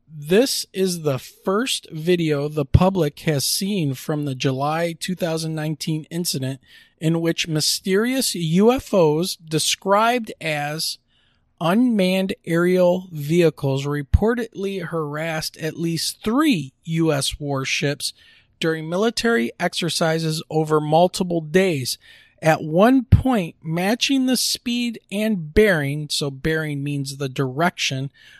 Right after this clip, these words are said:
"of one destroyer for ninety minutes while performing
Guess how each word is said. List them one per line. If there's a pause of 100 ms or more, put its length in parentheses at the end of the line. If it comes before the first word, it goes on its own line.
(160)
"of
one (180)
destroyer (100)
for
ninety
minutes
while
performing